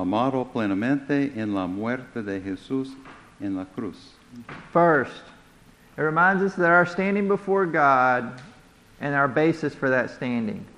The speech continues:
Speaker 2: We needed to remind ourselves that our day-to-day standing with God is based on Christ's righteousness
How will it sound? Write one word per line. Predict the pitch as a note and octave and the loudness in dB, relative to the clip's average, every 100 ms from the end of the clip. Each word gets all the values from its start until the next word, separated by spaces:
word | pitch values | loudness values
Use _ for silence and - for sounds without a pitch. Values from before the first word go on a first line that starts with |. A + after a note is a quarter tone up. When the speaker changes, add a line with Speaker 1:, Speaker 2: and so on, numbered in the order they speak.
| - _ - - _ _ _ - - | -20 _ -20 -20 _ _ _ -16 -2
Speaker 2:
We | D#3+ | 4
needed | F#3+ A3 A3 | 6 8 6
to | A3 | 4
remind | F#3+ F3+ G3+ G3+ | 2 4 4 4
ourselves | F#3+ F#3 F3+ E3+ E3 D#3 D3 | 0 2 4 6 8 6 4
that | D3+ | 4
our | D3+ D3 | 4 4
day-to-day | D#3 F3+ F3 D3+ D#3+ D#3+ | 4 4 2 4 2 2
standing | - D#3+ D#3+ D3+ | -2 -4 -4 -4
with | C#3 - | -4 2
God | D#3 D3+ C3 | 6 6 4
is | |
based | C3 C#3+ C#3+ | 0 0 0
on | C#3 | -6
Christ's | C3 E3+ F3 E3+ - | -2 2 4 2 0
righteousness | D#3+ F#3 F#3 D#3+ C#3 C#3+ C3 | 4 6 4 -2 -8 -6 -8